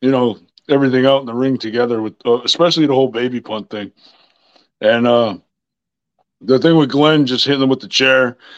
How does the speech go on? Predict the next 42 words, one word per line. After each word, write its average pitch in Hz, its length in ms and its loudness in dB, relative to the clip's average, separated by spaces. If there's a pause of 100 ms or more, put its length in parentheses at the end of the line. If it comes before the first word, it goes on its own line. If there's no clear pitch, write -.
(420)
you 127 120 2
know, 135 180 4
he 143 140 4
was 123 180 -2
there 131 180 2
for 135 180 -2
all 127 160 2
that 131 260 2
too. 131 360 -2
And, 104 160 -10 (800)
you 131 60 2
know, 151 220 2
uh, 135 340 0
uh, 135 180 -6 (140)
I 151 100 0
could 147 320 -2 (520)
vividly 190 600 -2
remember 160 600 0
Vince, 139 720 -6 (320)
like, 127 380 -2 (260)
talking 135 320 2
to 139 160 -4
me 131 340 0
and, 120 160 -4
and 113 440 -10 (260)
Kane, 143 500 -2 (180)
Glenn. 143 440 0
When 143 120 2
I 160 80 4
say 156 220 0
Glenn, 131 520 -4
I 123 60 -10
mean, 131 160 -4
everybody 117 360 -6
pretty 107 200 -12
much 107 220 -12
knows 104 280 -8
it's - 120 -8
Kane 104 300 -8
at 87 80 -14
this 90 120 -18
point. 92 260 -16